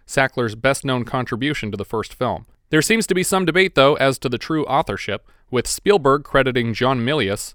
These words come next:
unfairly, according to credited screenwriter Carl Gottlieb. Gottlieb makes the case that everyone took a whack at this monologue, including himself, regular Spielberg collaborators Zemeckis and Gale, and Milius,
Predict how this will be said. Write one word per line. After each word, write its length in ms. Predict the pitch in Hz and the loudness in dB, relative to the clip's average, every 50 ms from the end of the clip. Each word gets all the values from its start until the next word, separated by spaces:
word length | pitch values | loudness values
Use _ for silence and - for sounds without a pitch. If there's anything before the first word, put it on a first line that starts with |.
| - _ _ _ | -20 _ _ _
unfairly, 580 | - 170 185 170 - 185 190 196 156 127 127 135 | 2 2 2 2 4 4 4 6 4 4 2 0
according 400 | - 120 - - 127 120 117 104 | -2 -4 -2 -2 -2 -2 -2 -4
to 160 | - 123 113 | -4 -6 -6
credited 420 | 107 - - 147 147 156 127 117 104 | -4 -2 -2 0 0 0 -2 -2 -4
screenwriter 560 | - - - 117 107 107 107 107 104 110 - | -6 -6 -6 -6 -4 -4 -2 -2 -2 -4 -4
Carl 260 | - - 123 117 107 | -2 -2 0 0 0
Gottlieb. 560 | 101 95 113 120 131 - - 98 90 90 - _ _ _ _ _ _ _ _ | -2 -2 -2 -2 -2 -2 -6 -8 -8 -8 -10 _ _ _ _ _ _ _ _
Gottlieb 400 | - 160 185 - 170 165 165 147 | 2 2 2 4 2 2 2 2
makes 200 | 156 156 143 - | 0 -2 -2 -2
the 100 | - 139 | -4 -4
case 200 | - 160 151 - | -2 0 0 0
that 160 | - 143 - - | 0 0 0 2
everyone 360 | 165 170 175 165 143 131 117 | 2 2 4 2 2 2 0
took 180 | - 127 - | -2 -4 -2
a 60 | - 107 | 0 0
whack 200 | 110 104 101 - | 0 0 0 0
at 120 | 110 - | -2 -4
this 160 | 110 104 - | -4 -6 -4
monologue, 480 | 107 101 98 98 95 98 104 117 123 - - _ _ _ _ | -6 -6 -4 -4 -2 -2 -2 -2 -2 -6 -14 _ _ _ _
including 440 | - 117 - - 143 143 135 123 117 | -8 -8 -4 -2 0 0 2 0 0
himself, 540 | 131 120 110 - 139 139 160 190 - - - _ _ _ _ _ _ - | -2 -4 -2 2 2 2 2 2 -2 -8 -18 _ _ _ _ _ _ 0
regular 340 | 127 127 127 131 127 127 120 | 0 2 2 2 2 0 0
Spielberg 480 | - - - 131 127 123 127 123 117 | -2 0 0 0 2 2 0 -2 -2
collaborators 680 | - - 117 120 120 117 120 120 117 117 117 117 110 107 | -2 -2 0 0 0 0 0 0 0 0 0 -2 -2 -2
Zemeckis 400 | 113 107 117 120 - - - - | -2 -2 -2 -2 -2 -4 -6 -6
and 100 | 110 104 | -6 -2
Gale, 380 | 104 120 131 139 147 156 160 - _ _ _ - | 0 0 2 2 2 0 -2 -6 _ _ _ -6
and 160 | - 117 113 | -4 -2 0
Milius, 460 | 120 151 180 165 113 104 113 - - | 2 2 2 4 4 2 0 -2 -6